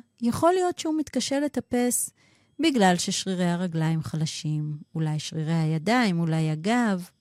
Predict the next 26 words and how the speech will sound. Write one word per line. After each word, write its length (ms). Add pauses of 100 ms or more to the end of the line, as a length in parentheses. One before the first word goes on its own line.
(800)
אולי 420
הוא 80
מסרב 440
להתנדנד 640
או 60
לשהות 320
בקרוסלה, 880 (600)
וזה 340
יכול 340
ללמד 320
אותנו 360
על 120
ההתנהגות 920 (360)
של 140
מערכת 460
שיווי 280
המשקל 600 (380)
בגוף 340
שלו. 360 (1400)
ונכון, 680 (720)
אנחנו 280
מגיעים 320
לגינת 400
המשחקים 520
כדי 280
ליהנות, 560